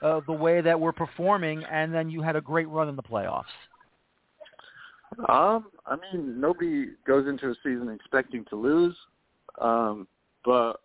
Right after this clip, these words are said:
Speaker 2: we, we just kinda came together as a group, and we kinda started to see results, and then we kinda started to pick, to look at the bigger picture and see what we could achieve. And that's when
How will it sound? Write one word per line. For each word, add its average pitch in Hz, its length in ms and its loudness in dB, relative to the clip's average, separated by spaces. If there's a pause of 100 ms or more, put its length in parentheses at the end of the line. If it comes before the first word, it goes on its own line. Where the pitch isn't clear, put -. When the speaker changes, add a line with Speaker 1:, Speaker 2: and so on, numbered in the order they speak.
Speaker 2:
we, 139 440 -8 (140)
we 127 160 -10
just 135 160 -12
kinda 139 300 0
came 139 180 -2
together 131 460 0
as 127 100 -2
a 110 60 -10
group, 139 340 2 (840)
and 117 340 0
we 120 80 -10
kinda 135 400 -2
started 127 300 2
to 120 80 -8 (100)
see 147 60 -6
results, 123 520 0
and 123 120 -2
then 123 120 0
we 120 140 -4
kinda 123 280 -4
started 123 260 -2
to 113 80 -4 (120)
pick, 113 120 -8 (320)
to 117 100 4
look 120 220 2
at - 100 0
the 127 60 0
bigger 120 280 2
picture 139 440 0
and 107 160 -6
see 123 80 -2
what 123 160 4
we 120 100 2
could 110 180 -2
achieve. 139 400 2 (840)
And 113 160 -6
that's 131 180 2
when 131 160 -4